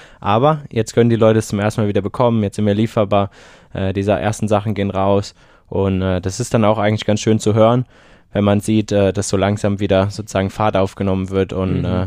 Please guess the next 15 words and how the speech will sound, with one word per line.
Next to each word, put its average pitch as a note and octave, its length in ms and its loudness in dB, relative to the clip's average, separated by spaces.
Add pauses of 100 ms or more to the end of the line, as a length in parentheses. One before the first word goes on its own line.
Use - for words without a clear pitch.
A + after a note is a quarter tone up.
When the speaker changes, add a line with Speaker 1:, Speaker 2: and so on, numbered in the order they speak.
(120)
Speaker 1:
auch G2 160 -8
die G2 240 -4
Hersteller G2 460 -2
wieder F#2 280 -4 (520)
mehr G2+ 240 2
ausliefern G#2 460 -2
können, G2 220 -2
auch F#2 160 -6
wenn F#2 100 -4
natürlich F#2 340 -6
die F#2 240 -4 (200)
Lieferprobleme F#2+ 840 -4
immer F#2 160 -2
noch, F2+ 320 -4
äh, F2+ 260 -6